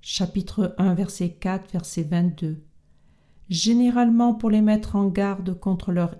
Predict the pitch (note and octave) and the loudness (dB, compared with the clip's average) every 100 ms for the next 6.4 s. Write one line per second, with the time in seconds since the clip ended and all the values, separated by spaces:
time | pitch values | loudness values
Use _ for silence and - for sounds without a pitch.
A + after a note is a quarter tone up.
0 | - A3 A3 A3 G#3 G#3 G#3 F3 F3 - | 0 2 4 2 2 0 0 -4 -4 -4
1 | E3+ E3 C#3+ D3 - _ _ _ _ _ | -2 -2 -2 -8 -10 _ _ _ _ _
2 | _ _ _ _ _ - A#3 G#3 A#3 A#3+ | _ _ _ _ _ -2 0 2 4 4
3 | A#3 A#3+ A3 A#3 A3+ B3 B3 G#3 G3 F#3+ | 6 4 4 2 4 2 2 2 4 4
4 | F#3+ - F#3+ F3+ - E3+ F#3 D#3 D#3+ D3+ | 2 0 0 0 0 0 2 0 -4 -6
5 | D#3 - _ _ _ _ - - A#3 A#3+ | -10 -18 _ _ _ _ -20 -2 2 4
6 | B3 - B3 A#3+ | 4 2 0 0